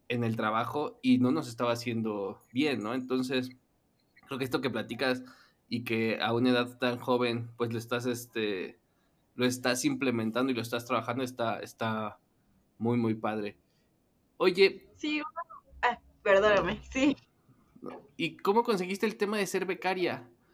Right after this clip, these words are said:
Speaker 1: Este, porque además es algo que yo pienso que muchas personas dicen:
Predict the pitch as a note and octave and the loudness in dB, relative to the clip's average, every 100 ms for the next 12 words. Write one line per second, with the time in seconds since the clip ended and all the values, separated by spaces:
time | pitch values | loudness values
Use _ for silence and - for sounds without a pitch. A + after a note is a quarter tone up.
0 | _ _ - A#2+ B2 B2 - - C3 B2 | _ _ -4 0 0 0 -6 0 4 6
1 | B2+ B2+ B2+ C#3+ D3+ G3+ B3+ A3 G#3+ A3 | 6 4 2 4 4 4 2 2 0 0
2 | D3+ E3+ - F#3+ F#3+ G3 F3+ D3+ E3 F3 | 0 -2 0 2 2 0 0 2 2 0
3 | G3+ - C#3+ E3 F3+ F#3 D#3+ E3+ D3 | -2 -4 -2 0 0 0 -2 0 -2